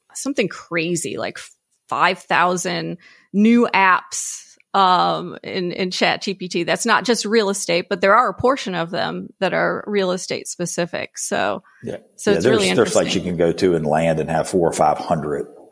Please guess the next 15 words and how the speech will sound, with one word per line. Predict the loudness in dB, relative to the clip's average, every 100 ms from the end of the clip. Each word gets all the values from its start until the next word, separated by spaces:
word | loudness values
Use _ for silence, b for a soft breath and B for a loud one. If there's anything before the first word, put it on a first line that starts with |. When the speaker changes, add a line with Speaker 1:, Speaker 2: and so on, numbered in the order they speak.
| _
Speaker 2:
um, | -2 0 -2 -8 -12 _
you | 0
know, | 0 -2 -6 -16 _ _ _ _ _ _ _ _ _ _
uh, | -4 -4 -6 -12 _ _ 0
A-, | 2 2 0 2
A | 2
I | 0 -4 -6 -12 -4
type | -4 -4 -14 -8
sce-, | -2 2 2 0
scenarios | 0 2 2 2
you | -2
can | 0
use | 0
for | 0
almost | 0 0 -4